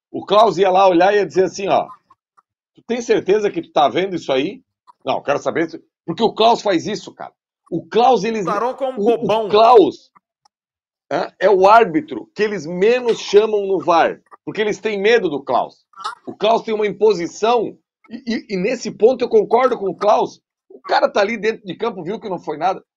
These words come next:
Speaker 1: E hoje, Flávio, hoje, você foi perfeito com uma frase que você colocou lá no nosso grupo.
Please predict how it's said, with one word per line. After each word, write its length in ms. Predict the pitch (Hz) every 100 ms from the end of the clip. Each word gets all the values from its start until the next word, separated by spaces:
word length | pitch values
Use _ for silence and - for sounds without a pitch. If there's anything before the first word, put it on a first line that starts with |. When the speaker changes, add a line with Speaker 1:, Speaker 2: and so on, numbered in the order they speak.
| _ -
Speaker 1:
E 140 | 180
hoje, 400 | 180 208 185 113
Flávio, 380 | - 113 92 - _ - - _
hoje, 420 | 156 185 160 90 _ _
você 380 | 123 143 160 190
foi 320 | - - 196 175 - _ _ _ - -
perfeito 960 | 208 226 233 190 _ _ 185 202 202 196 190 - _ _ -
com 160 | 185
uma 460 | 185 180 247 262 214
frase 520 | - 185 190 202 170
que 120 | 175
você 280 | 170 170 185
colocou 460 | 185 180 160 - 185
lá 180 | 165 165
no 120 | 160
nosso 320 | 160 151 147
grupo. 320 | 127 120 98